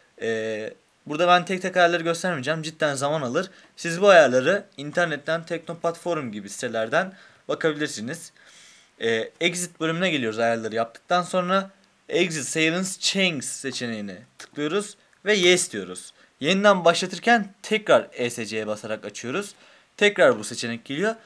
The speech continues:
Fakat bu esnada Boot Device Options, yani, e, hangi, e, şeyden, disketten, hangi hard diskten ya da hangi diskten, işte U S B'den mi, D V D'den mi, hard diskten mi, S S D'den mi, nereden boot edeceğini seçeceğiz.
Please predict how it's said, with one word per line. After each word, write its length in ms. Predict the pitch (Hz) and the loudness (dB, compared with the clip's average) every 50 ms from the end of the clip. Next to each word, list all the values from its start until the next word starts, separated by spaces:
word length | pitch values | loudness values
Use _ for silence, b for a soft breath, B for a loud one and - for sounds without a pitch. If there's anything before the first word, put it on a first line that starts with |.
| b b b b b b | b b b b b b
Fakat 480 | - - 202 202 208 185 135 - - - | 4 4 4 6 8 6 6 6 2 -4
bu 140 | 147 190 196 | -2 2 2
esnada 680 | 190 185 190 - 156 147 135 135 135 170 208 220 220 b b b b b | 2 2 2 2 2 4 4 4 6 4 4 4 2 b b b b b
Boot 380 | b 147 165 208 226 220 214 - | b -2 2 2 2 2 0 -2
Device 400 | 160 160 180 190 202 190 196 190 | 2 6 6 6 6 6 4 2
Options, 540 | 180 170 156 - - 110 95 98 - - - | 0 0 0 -4 -6 -6 -8 -10 -10 -2 4
yani, 440 | 160 175 175 175 175 202 214 214 214 B B B B | 8 8 8 8 6 2 0 -2 -4 B B B B
e, 220 | - 113 113 117 | -6 -4 -4 -4
hangi, 800 | 127 - - 180 196 208 220 220 202 185 165 135 107 95 - - _ _ - | -4 -2 0 0 0 0 0 -2 0 0 0 0 0 -2 -8 -12 _ _ -12
e, 420 | 117 113 110 110 110 110 107 110 113 | -10 -10 -8 -6 -6 -6 -6 -6 -6
şeyden, 480 | - 131 127 120 127 139 160 175 151 | -6 -6 -4 -2 -2 -2 -4 -4 -8
disketten, 580 | 127 120 - - 147 139 139 - - 190 185 165 | -8 -8 -6 -4 -4 -4 -4 0 0 0 0 0
hangi 680 | 160 - - 185 190 190 190 180 156 123 101 92 - _ - - - - _ _ _ _ _ _ | -4 0 0 0 0 0 -2 -2 -2 -4 -4 -6 -10 _ -12 -12 -12 -12 _ _ _ _ _ _
hard 320 | _ 135 139 139 135 - - | _ 0 0 0 0 -2 -14
diskten 340 | 127 - - - - 110 | -16 -16 -14 -8 -8 -6
ya 180 | 110 113 117 117 | -6 -6 -4 -2
da 140 | 123 131 135 | -2 -2 -2
hangi 360 | 143 147 147 139 127 107 98 | -4 -6 -6 -10 -12 -14 -16
diskten, 440 | 101 98 - - _ - 101 98 98 | -16 -16 -16 -16 _ -12 -12 -12 -10
işte 320 | 107 - - 113 113 120 | -12 -12 -10 -8 -6 -6
U 40 | 120 | -8
S 160 | 120 - 127 | -8 -8 -8
B'den 180 | 123 131 123 123 | -4 -4 -4 -4
mi, 140 | 123 113 110 | -6 -8 -8
D 140 | 120 120 | -8 -6
V 100 | 123 123 | -6 -6
D'den 300 | 123 123 113 131 127 127 | -6 -6 -6 -6 -6 -6
mi, 200 | 123 123 123 120 | -6 -8 -8 -10
hard 280 | 117 120 131 135 135 131 | -10 -6 -6 -6 -6 -6
diskten 360 | 135 131 - - - 135 135 | -12 -16 -14 -10 -8 -8 -8
mi, 160 | 131 123 123 | -6 -8 -8
S 120 | 123 139 135 | -8 -8 -10
S 160 | 135 - - | -10 -10 -8
D'den 160 | 147 147 147 | -6 -6 -6
mi, 160 | 147 139 139 139 B B B B B | -6 -10 -14 -16 B B B B B
nereden 460 | 143 160 180 180 180 185 196 190 190 - | 4 4 4 6 4 2 2 0 -4 -8
boot 260 | 156 156 170 185 185 175 | -8 -4 -4 -4 -2 -2
edeceğini 380 | 165 - - 156 156 160 160 | -4 -4 -4 -6 -6 -6 -6
seçeceğiz. 520 | - 151 123 - - - 147 185 190 - | -8 -10 -10 -10 -10 -8 -6 -6 -6 -8